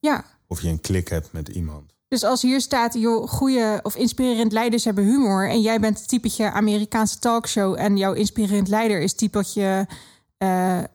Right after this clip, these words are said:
Speaker 1: eh, Big Bang Theory, zeg maar.
Speaker 2: Ja.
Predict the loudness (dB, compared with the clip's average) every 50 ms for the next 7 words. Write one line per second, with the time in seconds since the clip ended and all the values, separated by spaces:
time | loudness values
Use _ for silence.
0 | _ -6 -2 -2 0 0 0 0 -2 -2 0 0 0 0 0 0 2 2 2 2
1 | 0 0 -2 -2 -2 -2 -2 -2 -2 -4 -6 -4 -4 -2 0 0 0 -2 -2 -6
2 | -18 _ _ _ _ _ _ _ _ _ _ _ _ _ _ _ -2 0 0 0
3 | -2